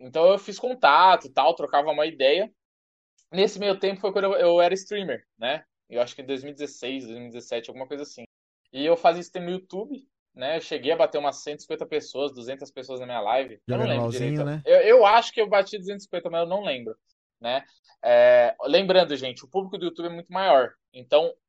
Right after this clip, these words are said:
Speaker 1: é, é mais fácil, pelo menos era na época, você conseguir um público grande, né? Mas, de novo, não adianta você conseguir um público maior se você não sabe trabalhar certo, sacou? O algoritmo favorecia na época. Aí deu uma...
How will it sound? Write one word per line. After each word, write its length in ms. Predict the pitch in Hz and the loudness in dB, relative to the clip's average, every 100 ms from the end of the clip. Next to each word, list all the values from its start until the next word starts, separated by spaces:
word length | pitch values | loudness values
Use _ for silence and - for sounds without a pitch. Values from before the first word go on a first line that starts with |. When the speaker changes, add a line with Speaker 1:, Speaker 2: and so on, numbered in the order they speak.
| _ - | _ -4
Speaker 1:
é, 340 | 123 120 117 - - | 0 0 -2 -8 -6
é 100 | 135 | 0
mais 280 | 165 - | 0 -2
fácil, 640 | - 160 175 - - 123 - _ _ _ _ | 0 2 2 -4 -14 -14 -16 _ _ _ _
pelo 120 | 147 151 | -10 -8
menos 220 | 170 160 | -6 4
era 200 | 170 170 | 4 4
na 140 | 175 | 2
época, 320 | 151 131 - 117 | 0 0 -4 -8
você 280 | 131 135 | -8 -12
conseguir 400 | 147 151 - 135 | -12 -12 -14 -16
um 120 | 151 160 | -16 -16
público 400 | 151 147 - 143 | -18 -18 -16 -10
grande, 460 | 135 143 185 196 - _ _ - | -6 -6 -8 -14 -20 _ _ -6
né? 240 | 135 156 _ _ | -6 -6 _ _
Mas, 220 | 139 147 | -2 -2
de 80 | 170 | 0
novo, 260 | 196 156 131 | 0 0 -2
não 160 | 143 | -2
adianta 440 | 185 196 196 190 185 | -2 0 0 -2 -8
você 140 | - | -12
conseguir 280 | 175 - 160 | -14 -14 -16
um 20 | |
público 260 | 156 147 160 | -14 -14 -6
maior 340 | 170 160 165 | 0 2 2
se 60 | 170 | 0
você 140 | 170 | -14
não 80 | 185 | -8
sabe 220 | 180 170 | -6 -4
trabalhar 280 | 180 170 180 | -2 0 -2
certo, 340 | - 127 101 _ _ | -2 -6 -6 _ _
sacou? 460 | - 95 113 123 _ | -16 -10 -8 -8 _
O 60 | 131 | 0
algoritmo 380 | 127 147 143 147 | 2 0 -4 -4
favorecia 480 | 156 143 156 - 156 | -4 -2 -6 -4 -4
na 100 | 165 | 2
época. 400 | 127 113 - 110 | 2 0 -2 -2
Aí 140 | 113 127 | 0 0
deu 140 | 143 | -2
uma... 240 | 147 131 | -2 -4